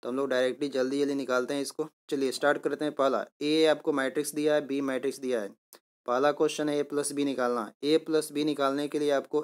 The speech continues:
A मैट्रिक्स और B मैट्रिक्स के एलिमेंट को, कॉरस्पॉन्डिंग एलिमेंट को ऐड करना है। फिर सुनिए,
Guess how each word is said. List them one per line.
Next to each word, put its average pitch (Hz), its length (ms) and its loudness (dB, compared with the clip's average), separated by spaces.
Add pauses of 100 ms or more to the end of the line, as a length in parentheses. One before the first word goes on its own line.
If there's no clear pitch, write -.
A 147 160 4
मैट्रिक्स 151 560 -2
और 143 140 0
B 135 220 -2
मैट्रिक्स 135 480 -4
के - 140 0
एलिमेंट 139 520 -2
को, 160 260 0 (180)
कॉरस्पॉन्डिंग 165 680 2
एलिमेंट 143 300 2
को 127 140 0
ऐड 123 100 0
करना 120 340 -6
है। 113 80 -8 (100)
फिर 156 120 -2
सुनिए, 135 380 0